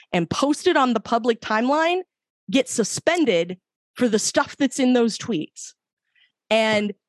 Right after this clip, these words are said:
all they're doing is quoting what the person said to them. And that, that is backwards. It is wrong. And there aren't enough people at Twitter to help make it go away. And there are not enough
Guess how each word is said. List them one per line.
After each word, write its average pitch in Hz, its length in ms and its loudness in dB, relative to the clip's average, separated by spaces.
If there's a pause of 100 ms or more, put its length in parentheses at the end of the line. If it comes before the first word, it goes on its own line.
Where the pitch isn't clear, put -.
all 269 180 4
they're 302 160 2
doing 294 320 4
is 233 100 0
quoting 254 400 0
what 226 140 0
the 214 60 -12
person 233 360 -4
said 185 220 -6
to - 120 -12
them. 147 240 -8 (580)
And 208 440 0 (280)
that, 208 680 0 (600)
that 180 140 0
is 165 120 -6
backwards. 220 560 -2
It 190 100 4
is 160 160 2
wrong. 180 460 0 (240)
And 190 320 0
there 190 280 0
aren't 208 140 2
enough 240 200 2
people 214 260 0
at 180 100 2
Twitter 202 300 0
to 220 100 -2
help 196 180 0
make 185 160 -2
it 185 80 -6
go 180 160 0
away. 180 280 0
And 220 100 0
there 196 140 4
are 196 100 2
not 202 220 0
enough 196 320 0